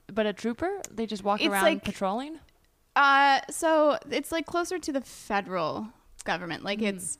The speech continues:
Speaker 2: cops are locals, like, towns. Like, they belong to different jurisdictions.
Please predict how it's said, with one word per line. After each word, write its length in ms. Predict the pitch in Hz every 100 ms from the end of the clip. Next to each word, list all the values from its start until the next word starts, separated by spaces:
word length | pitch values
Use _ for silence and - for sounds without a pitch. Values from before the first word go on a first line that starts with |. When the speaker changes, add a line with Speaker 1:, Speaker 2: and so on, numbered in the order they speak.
| _ -
Speaker 2:
cops 480 | - 220 220 - -
are 480 | - 208 185 170 - -
locals, 680 | 180 196 - 330 403 415 -
like, 140 | 233
towns. 520 | - 220 180 233 311 226
Like, 140 | 208
they 180 | 202 220 _ -
belong 340 | 214 196 170 208
to 120 | 208
different 320 | 175 - 180 _ -
jurisdictions. 840 | 190 202 - 180 - 311 392 392